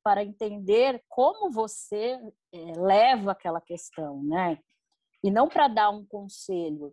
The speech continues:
porque o psicólogo, eu penso, né, meninas, me falem se eu tiver errado, que ele, que ele tá ali, é, isento de algum, de qualquer, é, juízo de valor na questão do outro.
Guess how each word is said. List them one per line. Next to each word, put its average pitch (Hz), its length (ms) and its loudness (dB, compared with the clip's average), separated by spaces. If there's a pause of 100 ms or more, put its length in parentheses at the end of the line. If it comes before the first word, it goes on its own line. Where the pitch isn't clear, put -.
porque 202 460 2
o 185 240 -6
psicólogo, 214 560 2
eu 240 100 4
penso, 220 640 0
né, 165 200 -6
meninas, 170 380 -2
me 165 140 -2
falem 190 440 0
se - 120 -14
eu 190 40 -10
tiver 196 260 -4
errado, 170 320 -4 (1040)
que 185 180 2
ele, 202 400 2 (520)
que - 100 -4
ele 180 160 2
tá 196 200 2
ali, 190 540 0 (320)
é, 165 840 -8
isento 196 680 0
de 226 80 -2
algum, 240 500 0
de 214 220 -8
qualquer, 240 800 0
é, 254 800 -8 (120)
juízo 220 300 -4
de 254 120 -4
valor 247 580 2 (260)
na 180 120 -14
questão 175 560 -10
do 156 120 -2
outro. 147 440 -8